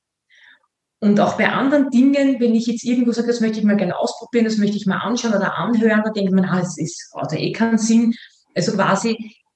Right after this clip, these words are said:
man weiß nie, was aus dem, was ich heute mache und wofür ich mich heute interessiere und wo ich heute mich damit beschäftige, weiß man nie, was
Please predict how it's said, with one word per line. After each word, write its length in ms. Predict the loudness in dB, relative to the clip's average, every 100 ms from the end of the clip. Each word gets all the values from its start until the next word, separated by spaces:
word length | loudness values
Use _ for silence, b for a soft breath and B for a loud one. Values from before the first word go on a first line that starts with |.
| _ 0
man 220 | 2 4
weiß 340 | 4 2 4
nie, 540 | 6 6 6 4 0 -4
was 280 | -4 -2 -4
aus 260 | -8 -8
dem, 360 | -6 -4 -2 -2
was 180 | -2 -4
ich 200 | -6 -4
heute 420 | -4 -2 0 0
mache 420 | 2 0 -2 -4
und 120 | -2
wofür 220 | -4 -4 -2
ich 100 | -2
mich 180 | -2
heute 280 | 0 0 0
interessiere 720 | -2 -2 -4 -4 0 2 2
und 120 | 2
wo 80 | 0
ich 180 | -2 0
heute 400 | -2 -2 -4 -6 -8 B -2
mich 180 | 0
damit 260 | 2 4 4
beschäftige, 840 | 2 -2 -4 -4 -4 -2 -2 -4 -12 _ _ _ _
weiß 300 | -2 0 2
man 280 | 4 4 4
nie, 500 | 4 4 2 -2 -18 _
was 480 | -8 -4 -4 -6 -12